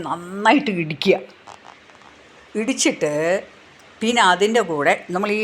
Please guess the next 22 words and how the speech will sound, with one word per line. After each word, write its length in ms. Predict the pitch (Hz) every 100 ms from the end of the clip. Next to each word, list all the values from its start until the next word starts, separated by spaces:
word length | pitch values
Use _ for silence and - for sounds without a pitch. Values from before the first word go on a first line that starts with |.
| 208 214
കല്ലിലിട്ട് 440 | 190 214 214 196 214
നല്ലോണം 320 | 196 208 233
അതിന് 120 | 214 196
പൊടി 160 | 220 240
പൊടിയണ 280 | 226 208 202 202
മാതിരി, 220 | 202 196 - 202 196
പൊടിക്കണ 340 | 202 196 247 220
മാതിരി, 180 | 185 180 -
ക്രഷ് 240 | 202 196 -
ചെയ്യണ 180 | 226 185
മാതിരി 160 | 185 233 - - - - - - - - -
ഇടിക്കുക. 380 | - 110 78 - - - - - - - 208
അതിനുശേഷം 720 | 220 269 254 175 135 135 190 277 - - - - - -
നമുക്ക് 240 | 175 170 165
വേണ്ടത് 320 | 151 147 156 151
എന്തൊക്കെയാണ്? 440 | 151 143 151 151 156 165 - - -
ഒരു 140 | 196 185 160 180
ഏഴെട്ട് 500 | 202 208 185 - 240 320 -
ചെറിയ 340 | 220 196 202 247 233
ഉള്ളി, 340 | 160 135 127 160 - - - - - - - - - -
കുറച്ച് 300 | 202 196 226 226
കറിവേപ്പില, 680 | 180 185 196 214 208 139